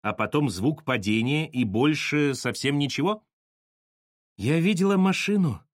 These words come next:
сказала Саша, и Степан от неожиданности чуть не свалился с подоконника. Чернов весь напрягся,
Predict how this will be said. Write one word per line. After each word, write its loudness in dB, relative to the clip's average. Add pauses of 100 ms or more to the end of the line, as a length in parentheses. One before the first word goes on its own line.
(340)
сказала -6
Саша, -4 (540)
и 0
Степан -2
от -4
неожиданности -2
чуть -4
не -2
свалился -4
с -10
подоконника. -8 (560)
Чернов -2
весь -2
напрягся, -4